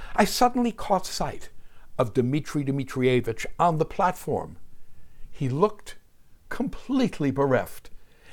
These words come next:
He was holding a sewing machine in one hand and a child's potty in the other, while his wife, Nina Vasilievna, stood beside the children and a mountain of stuff.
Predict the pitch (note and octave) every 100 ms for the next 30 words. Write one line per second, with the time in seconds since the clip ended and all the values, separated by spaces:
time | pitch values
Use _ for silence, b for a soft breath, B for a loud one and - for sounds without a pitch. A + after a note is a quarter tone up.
0 | B B A3+ F#3+ F#3+ G3+ G#3 F#3 D#3 -
1 | G#3 A3+ F3 - F3 E3 C3+ C3+ F3 C3+
2 | A#2+ F2 G#2+ - b b b b C#3+ C#3
3 | C3 - D#3+ F3+ G3 D#3+ - - - F#3
4 | F3+ F2+ F#2+ - - - - C#3 B2 C#3+
5 | - E3 A2 D#2 - B B B B D3+
6 | C#3 C3 C#3+ A2+ D#3+ C3+ D3+ - - -
7 | - - C#3 D3+ C#3+ B2 B2 C3 A2+ G#2
8 | D#3+ C3 F#2 - - b b b b -
9 | - F#3+ F3+ A3 F3+ E3+ G#3+ - B2 A#2
10 | C3 - C3+ B2 C3 D#3 D#3 - C3+ C3
11 | B2 - G#2 - -